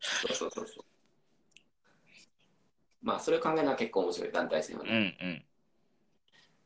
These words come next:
Speaker 1: ただまあ、うん、ちょっとね、やっぱシングル戦のも-、熱はあんまり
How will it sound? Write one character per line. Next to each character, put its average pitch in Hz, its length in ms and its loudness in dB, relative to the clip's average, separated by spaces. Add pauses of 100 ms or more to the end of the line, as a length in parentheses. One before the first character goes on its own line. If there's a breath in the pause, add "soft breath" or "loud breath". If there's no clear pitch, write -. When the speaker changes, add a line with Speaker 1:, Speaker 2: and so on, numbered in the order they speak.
(200)
Speaker 1:
た 117 80 2
だ 127 100 4
ま 123 220 4
あ、 - 20 -2
う 87 60 -4
ん、 92 440 -4
ち 110 100 -4
ょ - 20 0
っ - 40 -10
と 87 120 -4
ね、 85 80 0
や 85 60 -2
っ - 40 -10
ぱ - 80 -8
シ 120 140 0
ン 120 40 6
グ 120 60 4
ル 120 80 2
戦 120 160 4
の 117 80 8
も-、 113 260 4
熱 104 280 0
は 90 100 6
あ - 20 4
ん 95 80 0
ま 92 120 -2
り 92 280 -8